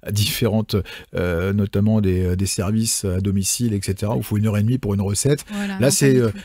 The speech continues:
Speaker 1: de l'efficace et dans le quotidien.
Speaker 2: C'est ça. Et, euh, après, je dis toujours que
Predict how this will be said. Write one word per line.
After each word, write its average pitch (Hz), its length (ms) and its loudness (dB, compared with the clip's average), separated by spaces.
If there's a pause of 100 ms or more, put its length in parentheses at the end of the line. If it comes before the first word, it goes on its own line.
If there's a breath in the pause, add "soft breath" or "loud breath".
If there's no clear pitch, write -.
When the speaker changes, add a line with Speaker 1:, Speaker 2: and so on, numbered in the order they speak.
(240 loud breath)
Speaker 1:
de 113 120 4
l'efficace 135 500 2
et 143 40 0
dans 131 80 4
le 117 80 2
quotidien. 110 480 -2
Speaker 2:
C'est 247 160 -6
ça. 208 240 -8 (100)
Et, 208 160 -4
euh, 190 60 -4 (100)
après, 294 400 0 (300)
je 226 140 -4
dis 247 220 -4
toujours 302 380 -6
que 247 220 -4